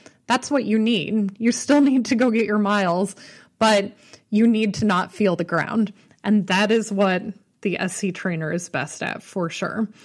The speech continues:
Um, I really like how New Balance did the rocker geometry of the shoe.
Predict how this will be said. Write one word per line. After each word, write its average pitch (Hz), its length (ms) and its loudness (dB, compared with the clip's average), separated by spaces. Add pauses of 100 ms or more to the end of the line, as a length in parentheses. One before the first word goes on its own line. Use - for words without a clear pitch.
(400)
Um, 180 540 -2 (140)
I 220 80 0
really 302 420 0
like 202 460 0
how 202 640 -2
New 220 240 0
Balance 202 500 -2
did 196 500 -4
the 180 140 -2
rocker 156 420 -4
geometry 208 640 -2
of 202 100 -6
the 226 100 -4
shoe. 240 400 -2